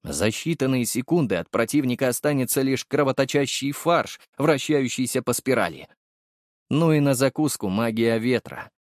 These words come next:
Щит урагана создаёт вокруг мага вихрь, отталкивающий стрелы, лёгкие снаряды, а также он может отражать физические атаки. Порыв бури. Вызывает мощный порыв ветра, способный сбить врагов с ног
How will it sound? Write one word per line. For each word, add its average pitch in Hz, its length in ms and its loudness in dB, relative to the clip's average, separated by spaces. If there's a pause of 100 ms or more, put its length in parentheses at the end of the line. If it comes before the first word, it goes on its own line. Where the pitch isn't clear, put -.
(640)
Щит - 380 -2
урагана 131 560 0
создаёт 117 460 0
вокруг 113 360 0
мага 117 280 0
вихрь, 120 420 -4 (180)
отталкивающий 117 840 0
стрелы, 131 500 -2 (180)
лёгкие 120 440 0
снаряды, 127 540 0 (180)
а 139 140 2
также 170 300 2
он 160 100 2
может 156 300 0
отражать 143 480 0
физические 151 720 0
атаки. - 600 -6 (1000)
Порыв 139 420 0
бури. 123 420 0 (340)
Вызывает 113 640 0
мощный 120 460 0
порыв 117 340 -2
ветра, 104 380 -2
способный 123 540 0
сбить 110 280 -4
врагов 113 380 0
с - 80 -4
ног 139 240 -2